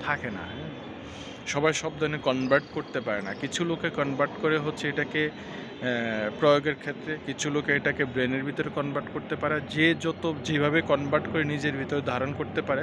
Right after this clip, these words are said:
সেটার চেহারা দেখলে আপনি বুঝতে পারবেন যে না, এই লোকটা এই জগতের, তার ধারণ ক্ষমতা এত এবং সে এটাকে এতভাবে সংরক্ষণ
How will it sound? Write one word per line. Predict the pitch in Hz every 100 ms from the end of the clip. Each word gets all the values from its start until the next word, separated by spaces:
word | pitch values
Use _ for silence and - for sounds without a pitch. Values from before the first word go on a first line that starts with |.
| 180
সেটার | - 147 135
চেহারা | 175 165 180
দেখলে | 175 165 160
আপনি | 147 147
বুঝতে | 143 147 -
পারবেন | 135 127 120
যে | 117
না, | 117
এই | 120
লোকটা | 127 131 - 131
এই | 117 123
জগতের, | 139 135 139 156 180 - - - - - - -
তার | 143 135 131
ধারণ | 117 127 147
ক্ষমতা | 143 143 143 156
এত | 139 135 160 190 120
এবং | 123 127 127
সে | - 147
এটাকে | 139 143 143 143 131 127
এতভাবে | 131 151 135 117 - - - 123 120 127
সংরক্ষণ | 135 120 117 113 139